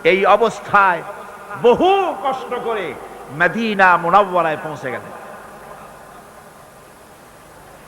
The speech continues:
রাসূলুল্লাহর সঙ্গে দেখা হলো। হুজুর দেখলেন উদ্ভ্রান্ত যুবক, মাথার চুলগুলো এলোমেলো, চেহারায় ক্ষুধার্তের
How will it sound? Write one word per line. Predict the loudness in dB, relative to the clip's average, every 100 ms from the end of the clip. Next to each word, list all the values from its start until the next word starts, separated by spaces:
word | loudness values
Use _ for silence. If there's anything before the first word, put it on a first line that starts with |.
| 0
রাসূলুল্লাহর | 2 4 4 6 4
সঙ্গে | 2 0
দেখা | 0 2 0
হলো। | 0 -4 -8 -10 -12 -14 -14 -16 -16 -4 2
হুজুর | 4 4 4
দেখলেন | 2 2 -2 -2
উদ্ভ্রান্ত | -2 2 2 2 -4 -4
যুবক, | 0 2 2 0 -12 -14 -4
মাথার | 0 2 2 0 0
চুলগুলো | -4 -2 -2 -2
এলোমেলো, | 0 2 2 0 -4 -8 -14 -18 -18 -18 -18 -20 -20 -20 -20 -20 -8
চেহারায় | 2 4 4 2
ক্ষুধার্তের | 0 0 0 0 -4